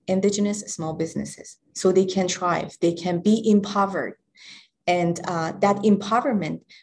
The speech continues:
will actually make communities stronger. And that's what we're gonna do. We are going to make sure we are, um, building twenty-two thousand new homes for office of reserve Indigenous communities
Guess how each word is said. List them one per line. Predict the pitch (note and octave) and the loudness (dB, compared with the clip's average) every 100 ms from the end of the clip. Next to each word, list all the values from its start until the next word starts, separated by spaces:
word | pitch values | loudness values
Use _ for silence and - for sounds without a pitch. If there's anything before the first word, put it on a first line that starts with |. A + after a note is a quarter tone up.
| - | -6
will | F3 - | -4 -2
actually | F3 E3+ F3 D#3+ E3 - _ - | -4 -4 -4 -4 -6 -18 _ -4
make | F3 F#3 F3+ F#3 - - | 2 4 2 -2 -16 -12
communities | - F3+ E3 E3 E3+ D#3 - - | -4 -2 0 -2 -4 -6 -8 -10
stronger. | D3+ - D#3+ D3 C#3+ - - _ _ _ - | -6 -4 -2 -2 -4 -8 -12 _ _ _ -4
And | F#3 | 0
that's | F#3+ - | 0 0
what | F#3+ F#3 - | -2 -4 -4
we're | - | -4
gonna | E3 D#3 | -2 -2
do. | - C3 - _ _ - - G3 | -4 -8 -10 _ _ -20 -4 4
We | |
are | G3 | 4
going | G3 G#3+ A3+ | 6 4 4
to | A#3 | 4
make | G#3 G3+ | 4 4
sure | G3+ G3+ F#3+ F#3 F#3 - | 2 2 2 2 -4 -12
we | F3+ F3+ G3 | -6 0 0
are, | F#3 F3+ F3 F3 _ _ F3 | 2 2 0 -4 _ _ -8
um, | E3+ E3 E3 E3 - F3+ | -6 -6 -8 -12 -8 2
building | G#3+ A3+ B3 A#3+ | 4 6 6 4
twenty-two | - A#3 A3+ A3+ - A3 A3 | 2 0 2 0 0 0 -2
thousand | G#3+ G#3 G3+ G3+ F#3 | -2 -2 0 0 -2
new | F#3 | -4
homes | F#3 G3 F#3 D#3 | -4 -2 -2 -4
for | - E3 - | -6 -6 -2
office | F#3+ F#3+ G3+ - | -4 -2 -8 -2
of | F3+ F#3 - | -2 0 0
reserve | F3+ E3+ F3+ E3+ - | 0 2 0 0 -2
Indigenous | F3 E3+ F3 E3+ E3 E3 | -4 -2 -2 -2 -4 -6
communities | E3+ E3 F3+ F3+ - D#3+ | -6 -4 -4 -6 -6 -8